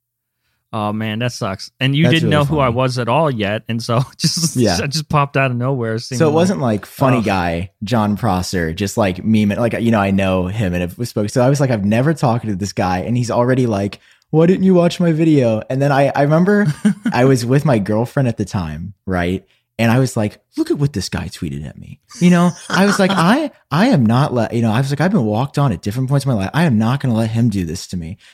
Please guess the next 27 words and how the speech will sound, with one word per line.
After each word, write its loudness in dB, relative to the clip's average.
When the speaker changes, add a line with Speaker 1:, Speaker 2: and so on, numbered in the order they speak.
Speaker 2:
So 2
Speaker 1:
Oh, 0
Speaker 2:
I, -2
Speaker 1:
shit. -4
Speaker 2:
I 2
shit 0
you 0
Speaker 1:
<laughs> -20
Speaker 2:
not, -2
we, 0
we 0
sit -4
in 0
my 0
bed -4
for -4
fifty -2
minutes 0
typing 0
up 4
Speaker 1:
What? 0
Speaker 2:
different -2
potential 0
tweets -6
to -6
send -4
back. -14